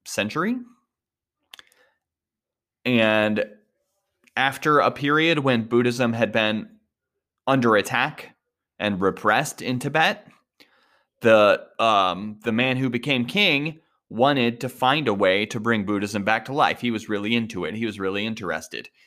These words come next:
So it had been attacked and slandered for years, and he wanted to bring it back. So he invited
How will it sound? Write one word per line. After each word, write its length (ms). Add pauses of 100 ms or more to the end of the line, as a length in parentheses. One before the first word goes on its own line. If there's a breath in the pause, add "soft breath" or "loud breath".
(200 soft breath)
So 320
it 80
had 180
been 440 (960)
attacked 480
and 100
slandered 760 (460)
for 160
years, 540
and 280
he 140
wanted 300
to 80
bring 180
it 80
back. 280
So 260
he 160
invited 680